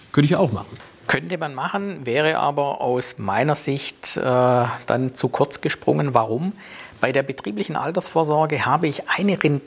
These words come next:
Speaker 2: einen Renditeaspekt, den viele überhaupt nicht erkennen, nämlich die sogenannte Systemrendite.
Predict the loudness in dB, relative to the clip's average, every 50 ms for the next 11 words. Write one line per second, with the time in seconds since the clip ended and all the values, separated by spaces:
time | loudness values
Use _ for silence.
0 | -6 -2 0 2 2 2 4 2 2 2 2 0 2 2 2 0 0 -2 -2 -2
1 | -2 -2 -2 -2 -2 -4 -2 -2 -2 -2 -4 -4 -2 -2 0 0 0 0 0 0
2 | 4 2 2 2 2 -4 -4 -4 -4 -4 -8 -10 -12 -10 -6 -4 -4 -2 0 0
3 | 2 2 0 0 0 0 2 0 0 -2 -2 -2 0 0 2 4 4 4 4 2
4 | 0 2 0 0 -2 -2 -2 -2 -2 -2 0 0 0 2 2 0 0 0 -2 -4
5 | -4 -4 -6